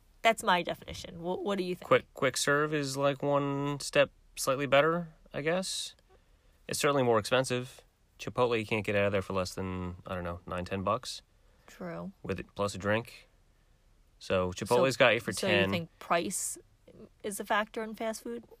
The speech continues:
Speaker 2: Um, which comes first, the price or the quality?
Speaker 1: I think they're kind of, they
Speaker 2: Hand
Speaker 1: go
Speaker 2: in
Speaker 1: hand
Speaker 2: hand?
Speaker 1: in hand.
Speaker 2: Well, I think you do get better quality with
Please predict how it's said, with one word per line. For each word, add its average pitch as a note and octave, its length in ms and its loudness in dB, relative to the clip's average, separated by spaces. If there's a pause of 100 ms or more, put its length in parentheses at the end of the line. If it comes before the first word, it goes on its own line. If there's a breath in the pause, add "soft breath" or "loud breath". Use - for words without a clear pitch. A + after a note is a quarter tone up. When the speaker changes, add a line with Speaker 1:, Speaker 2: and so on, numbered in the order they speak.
(100)
Speaker 2:
Um, C3 600 2
which D#3+ 180 -4
comes D#3+ 240 -2
first, - 340 -2
the F#2+ 60 -6
price A2 340 0
or A#2 60 -2
the A2 60 -2
quality? G2 440 2 (1500)
Speaker 1:
I F#3 120 -8
think E3 240 -14
they're D#3 140 -12
kind D3+ 320 -12
of, - 320 -16 (420)
they G2 100 -4
Speaker 2:
Hand F#2+ 80 -2
Speaker 1:
go - 80 -2
Speaker 2:
in F2+ 60 -4
Speaker 1:
hand F#2+ 140 -2
Speaker 2:
hand? G#2 160 -2
Speaker 1:
in F2 60 -4
hand. F#2+ 360 -4 (640 soft breath)
Speaker 2:
Well, G2+ 200 0
I G2 80 2
think B2 180 -6
you A#2 60 -4
do A#2 120 -2
get A2 160 -2
better G2 160 0
quality F#2 380 -2
with F2 320 -8